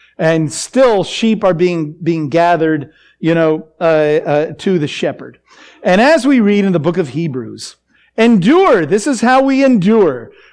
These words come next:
We endure by remembering that he still lives.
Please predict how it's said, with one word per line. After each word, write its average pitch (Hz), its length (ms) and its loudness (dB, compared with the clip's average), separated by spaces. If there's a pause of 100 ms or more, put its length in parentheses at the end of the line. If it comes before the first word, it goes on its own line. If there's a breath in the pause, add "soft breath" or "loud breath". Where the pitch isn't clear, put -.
We 180 180 0
endure 254 540 2
by 240 160 2
remembering 202 680 2
that 185 140 2
he 175 140 -4
still 185 400 -2
lives. 113 480 -8